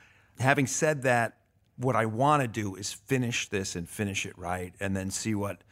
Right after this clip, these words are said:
see what happens. I think, uh, what,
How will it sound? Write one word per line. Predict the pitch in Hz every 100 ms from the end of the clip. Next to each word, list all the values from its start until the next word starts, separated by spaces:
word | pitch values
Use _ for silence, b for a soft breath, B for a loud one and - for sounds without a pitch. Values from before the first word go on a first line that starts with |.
| b -
see | -
what | 113 104
happens. | 110 90 85 92 117
I | 123
think, | - 180 165 175
uh, | 127 - - - - b b
what, | 135 147